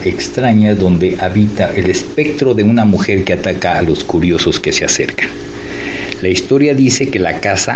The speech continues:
abandonada se ubica cerca del Panteón de Dolores en Avenida Constituyentes. Era el hogar de la tía Toña, una mujer muy rica,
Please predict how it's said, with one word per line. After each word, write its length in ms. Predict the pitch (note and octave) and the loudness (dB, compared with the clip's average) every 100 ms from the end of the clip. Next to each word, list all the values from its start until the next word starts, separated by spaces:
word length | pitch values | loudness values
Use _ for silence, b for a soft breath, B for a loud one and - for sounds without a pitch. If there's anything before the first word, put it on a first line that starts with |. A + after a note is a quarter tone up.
| - | -4
abandonada 720 | F2 F2+ G#2+ G#2+ G2+ F2+ F2 | -2 2 2 4 4 2 0
se 180 | F2+ - | -2 0
ubica 440 | F2 G2 F#2+ - E2 | 0 0 0 -2 -2
cerca 360 | - C#3 C3+ | -2 -4 -2
del 160 | A#2+ F2+ | 0 0
Panteón 440 | F#2 F2 D#2 F2 D#2+ | 0 0 0 0 2
de 120 | F2 | 2
Dolores 600 | G#2+ A2+ F#2 F#2 F#2+ - - | 2 2 2 2 0 -2 0
en 180 | F#2 | 2
Avenida 460 | E2+ D#2+ E2+ F2+ F2 | 2 0 2 0 0
Constituyentes. 1160 | F2 E2 D#2 A#2+ A#2 F2 D#2 D#2+ - C#2+ - - - B B B B B B B B - | -2 -2 -2 -2 0 0 2 0 0 -2 -4 -10 -12 B B B B B B B B -2
Era 180 | C3+ D3 | 0 2
el 120 | C#3+ | 2
hogar 400 | A2 A2 A#2+ B2+ - - | 2 2 2 0 -2 -2
de 160 | G2+ G2 | 0 2
la 140 | F2 | 0
tía 340 | - G2+ F#2+ - | 0 -2 -2 0
Toña, 400 | A#2+ G2+ F2 F2+ | 2 2 0 0
una 200 | A2+ A2+ | 0 2
mujer 400 | G2 D#2+ F#2+ F2+ | 2 2 0 0
muy 220 | F2 A2 | 2 2
rica, 520 | B2 A#2+ A#2 A2+ G#2 | 0 0 0 0 -2